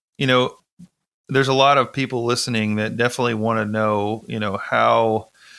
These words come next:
you know, any strategies or tips or advice you have about Spotify and, you know, how do you approach that? You know, and you can go into as much or as little detail as you feel, but, like, when you're, when you're working on a mu-, when you're working on music and, and ultimately, like, you know, gonna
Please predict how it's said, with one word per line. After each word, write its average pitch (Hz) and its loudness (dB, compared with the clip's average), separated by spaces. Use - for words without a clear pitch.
you 131 0
know, 120 4
any 139 2
strategies 160 2
or 120 -4
tips 170 -2
or 131 4
advice 139 0
you 127 -4
have 131 2
about 110 2
Spotify 107 4
and, 113 -8
you 120 -4
know, 117 0
how 147 2
do 160 0
you 147 0
approach 135 -2
that? 113 2
You 127 -2
know, 120 0
and 123 0
you 156 -2
can 147 -4
go 127 2
into 123 -2
as 113 -2
much 123 0
or 123 -2
as 110 -4
little 110 0
detail 110 -4
as 104 -4
you 107 -6
feel, 120 -2
but, 104 -6
like, 117 -4
when 127 -4
you're, 139 0
when 135 -4
you're 156 0
working 147 2
on 135 0
a 120 -2
mu-, 120 -4
when 120 -6
you're 131 -2
working 123 0
on 110 -4
music 113 -4
and, 110 -10
and 113 -10
ultimately, 113 -6
like, 104 -8
you 113 -6
know, 101 -2
gonna 110 -4